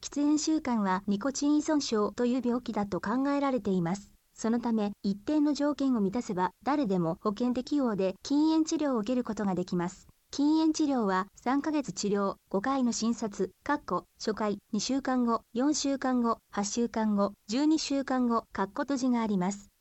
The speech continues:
禁煙外来のスケジュール、ゼロ週、かっこ、初診、スタート、禁煙開始日に完全禁煙、かっこ閉じ、二週後、四週後、八週後、十二週後、かっこ、最終診察、ゴール、かっこ閉じ、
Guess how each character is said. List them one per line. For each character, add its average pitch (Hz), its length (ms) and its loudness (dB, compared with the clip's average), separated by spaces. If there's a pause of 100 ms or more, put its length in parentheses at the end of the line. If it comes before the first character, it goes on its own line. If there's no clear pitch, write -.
(100)
禁 302 280 2
煙 320 160 4
外 302 160 2
来 285 180 0
の 214 80 0
ス - 120 -10
ケ 294 140 -2
ジ 294 100 0
ュ 269 100 0
ー - 20 0
ル、 190 160 0 (200)
ゼ 226 120 -2
ロ 285 100 0
週、 180 320 -2 (100)
か 285 120 -2
っ 294 120 -2
こ、 180 200 -4 (100)
初 - 160 -2
診、 233 320 -2
ス - 120 -20
タ 277 160 -2
ー 233 40 -6
ト、 - 200 -4
禁 311 240 2
煙 302 200 2
開 277 200 -2
始 294 140 -2
日 269 100 0
に 233 100 2
完 240 220 0
全 285 220 2
禁 277 280 2
煙、 180 260 0
か 196 120 -2
っ 196 100 -6
こ 285 80 -2
閉 294 140 -2
じ、 240 220 -2 (120)
二 208 80 0
週 277 260 0
後、 190 220 -2 (100)
四 277 220 0
週 285 240 0
後、 220 220 -2 (120)
八 226 160 -2
週 254 320 -2
後、 214 220 0 (160)
十 254 160 0
二 311 140 4
週 294 220 0
後、 233 200 -2 (100)
か 285 120 -2
っ 285 120 -4
こ、 180 200 -4 (100)
最 269 240 -2
終 311 200 0
診 311 260 2
察、 208 420 -4
ゴ 277 180 0
ー 240 40 0
ル、 190 220 0
か - 120 -2
っ 190 100 -6
こ 285 100 -4
閉 294 140 -2
じ、 240 200 -4